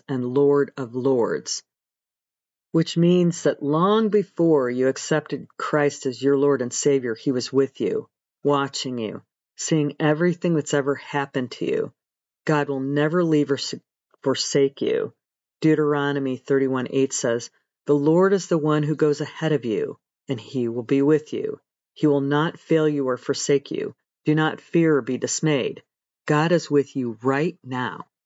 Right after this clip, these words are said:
not just when you pray or when you think you need him. He is always with you. God is omnipotent. God is almighty. He is all strength, all might, our, all power.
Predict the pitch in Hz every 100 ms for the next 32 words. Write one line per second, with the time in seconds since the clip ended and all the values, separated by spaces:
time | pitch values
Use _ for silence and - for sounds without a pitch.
0 | - 139 156 190 - 196 185 175 - 147
1 | 143 143 143 135 123 131 127 123 139 -
2 | 123 131 127 120 78 - - _ _ -
3 | 143 - _ - 135 151 117 - - -
4 | - - - - - - _ _ _ _
5 | _ _ _ _ _ - 156 180 190 -
6 | 165 165 160 - 156 143 143 147 151 -
7 | 120 - - - - - _ _ _ _
8 | _ _ _ _ _ _ _ _ - 165
9 | 185 190 156 143 135 131 123 135 - _
10 | - 147 139 - 151 180 180 - 117 90
11 | - - _ _ 156 170 170 123 117 117
12 | _ 139 131 127 _ _ 147 139 139 135
13 | - - 160 160 147 85 -